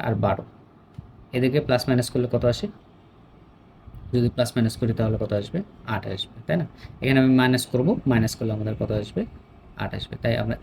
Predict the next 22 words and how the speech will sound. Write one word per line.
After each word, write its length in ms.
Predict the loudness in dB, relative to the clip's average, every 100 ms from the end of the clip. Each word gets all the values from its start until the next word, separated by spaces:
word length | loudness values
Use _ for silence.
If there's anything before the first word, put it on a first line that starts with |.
| -2
এই 60 | 0
পদটা 240 | -4 -4 -6
নেব, 120 | -6 -10 -16 -20 -20 -20 -20 -20 -20 -20 -20 -20 -20 -20 -20 -12 -10
এই 60 | -8
দুজন। 260 | -10 -12 -20 -20 -20 -16 -12
ওকে, 160 | -6 -6 -6 -20 -20 -2 2
এইট 140 | 2 2
ওয়াই 220 | 0 2 0 -2 -6
স্কয়ার 400 | -6 -2 0 0 -2 -8 -16 -20 -20 -20 -20 -20 -20 -18 -16
মাইনাস 420 | -16 -18 -20 -18 -18 -18 -20 -20 -20 -20 -20 -20 -20 -20 -20 -20 -20 -6
টুয়েলভ 340 | 0 2 2 2
ওয়াই 240 | 2 2 0 -2 -8 -18 -18
প্লাস 320 | -14 -14 -14 -16 -16 -16 -20 -20 -20 -20 -20 -20 -20 -20 -18
ফোর 180 | -2 2 4
ওয়াই 200 | 2 0 -4 -8 -14 -10
মাইনাস 340 | -10 -6 -8 -8 -16 -12
সিক্স। 260 | -12 -12 -16 -16 -20 -20 -20 -20 -20 -20 -20 -20 -20 -16 0
তাহলে 160 | 2 4
এখান 140 | 4
থেকে 120 | 4 4
আবার 100 | 6
ব্যাক 120 | 4